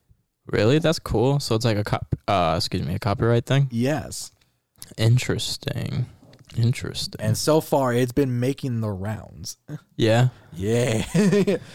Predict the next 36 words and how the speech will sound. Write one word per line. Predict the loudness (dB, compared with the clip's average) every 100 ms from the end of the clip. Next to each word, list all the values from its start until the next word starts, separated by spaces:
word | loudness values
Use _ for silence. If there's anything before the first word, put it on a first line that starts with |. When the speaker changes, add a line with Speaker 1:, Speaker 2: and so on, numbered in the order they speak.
| -20 -20 -12 0
Speaker 1:
I | 2
mean, | 4 4
that's, | 2 0 -2
that's | 0 0
a | 0
good | 2 0 0
thing, | 0 0 0 -4 -12 _
um, | -2 0 2 0 -2 -4
because | -2 -2 -2
it |
gives | -2 -4
power | -4 -4 -2 -2
back | -4 -6
to | -6
the | -6 -4
artist, | -4 -6 -6 -6
which | -6 -6
I |
appreciate. | -6 -4 -6 -6 -6 -6 -8 -12 _ _ -8
Speaker 2:
Yeah, | -2 2 2
I'm | 0 -2
just, | -2
like, | -2 -2
surprised | 0 0 0 -2 -6
<laughs> | -10 -8
DeviantArt | -4 -2 -2 -4 -10 -18 -18
was | -6
the | -2
one | 0 -2 -4
doing | 0 0 0 -2
it. | -2 -2 0 0 0 -2 -12 -14
<laughs> | -6
Speaker 1:
Yeah, | -2 0 2
I | 2
mean, | 4 4 4
hey, | 4 4 0